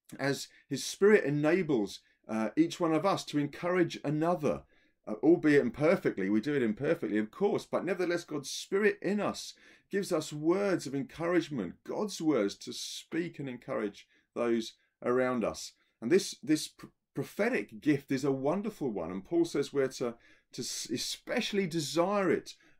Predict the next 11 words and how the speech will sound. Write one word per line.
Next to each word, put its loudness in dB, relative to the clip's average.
um, -6
among 0
us, -6
um, -8
more 2
than 6
all, 2
all 0
prophetic, -2
or 4
all, 2